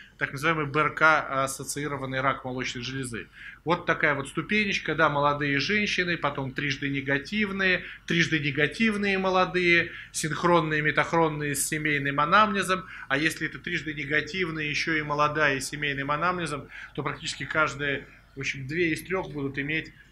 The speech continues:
эм, рак молочной железы, ассоциированный с мутацией. То, о чем говорил Евгений Наумович, нужно ли назначать платину при трижды негативном раке молочной железы? Это эксперты, это голосование экспертов по поводу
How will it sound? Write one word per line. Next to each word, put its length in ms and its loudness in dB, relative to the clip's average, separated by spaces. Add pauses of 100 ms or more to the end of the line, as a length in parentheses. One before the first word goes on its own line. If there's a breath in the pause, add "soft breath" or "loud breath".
(100)
эм, 800 -4
рак 260 2
молочной 380 -4
железы, 380 -6
ассоциированный 680 -4
с 100 -8
мутацией. 480 -10 (480 loud breath)
То, 140 4
о 40 6
чем 200 0
говорил 340 4
Евгений 320 0
Наумович, 360 0 (180 loud breath)
нужно 400 4
ли 120 2
назначать 760 0
платину 600 2 (140)
при 120 -6
трижды 440 -4
негативном 720 -8
раке 300 4
молочной 520 -4
железы? 460 -4 (380 loud breath)
Это 480 6
эксперты, 760 -2
это 220 -2
голосование 920 0
экспертов 720 -2 (440 loud breath)
по 120 6
поводу 720 -2